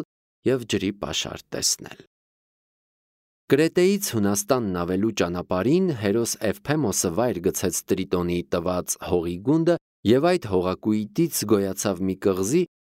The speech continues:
որին արգոնավորները Կալիստե անունը տվին։ Հետագայում այդ կղզում բնակություն հաստատեցին Էվփեմոսի հետնորդները,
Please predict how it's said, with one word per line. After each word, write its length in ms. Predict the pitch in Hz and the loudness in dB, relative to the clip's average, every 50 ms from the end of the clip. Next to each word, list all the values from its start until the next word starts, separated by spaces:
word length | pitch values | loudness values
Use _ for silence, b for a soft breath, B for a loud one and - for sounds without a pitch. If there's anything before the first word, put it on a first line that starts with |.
| _ _ - | _ _ 2
որին 280 | 135 151 165 196 202 185 | 4 4 6 4 2 2
արգոնավորները 960 | 127 104 101 101 110 101 98 95 90 92 98 92 - - 117 143 151 147 139 | 0 0 0 0 0 0 0 0 0 0 0 -2 -2 -2 0 0 0 0 0
Կալիստե 580 | 135 - 101 92 90 101 110 - - - 117 - - - | 0 0 -2 -2 0 -2 -4 -2 0 0 0 0 0 -2
անունը 400 | - 98 87 85 80 76 71 71 65 | -4 -4 -4 -4 -8 -10 -10 -12 -14
տվին։ 440 | - - - - - - - - - _ _ _ _ _ _ _ _ _ _ _ _ _ _ _ _ _ _ _ _ | -12 -12 -10 -10 -10 -12 -12 -16 -20 _ _ _ _ _ _ _ _ _ _ _ _ _ _ _ _ _ _ _ _
Հետագայում 720 | - 92 98 - 101 98 92 98 90 90 95 135 165 170 147 | 0 0 2 2 0 0 2 2 2 4 4 2 2 2 0
այդ 160 | 110 98 - | 0 -2 -2
կղզում 500 | - - 101 85 92 87 85 113 151 170 | 0 0 0 0 0 -2 0 2 2 2
բնակություն 640 | 147 123 95 98 95 90 - 95 87 - - 147 139 | 2 0 0 0 0 0 0 -2 -2 0 0 0 0
հաստատեցին 840 | 117 101 92 - - 98 95 98 95 90 - - - 139 147 147 - - | 0 -2 -2 -2 -2 -2 0 0 -2 -2 -2 0 0 0 0 0 0 -2
Էվփեմոսի 760 | 107 98 95 - - 117 127 127 127 120 113 - - 123 110 | -2 -2 -2 -2 -4 -2 0 0 0 0 0 -2 -2 -2 0
հետնորդները, 920 | 101 104 98 101 98 98 95 90 - - - 90 92 101 92 80 80 | 0 0 -2 0 0 -2 -2 -2 -2 -6 -4 -2 0 0 0 -2 -4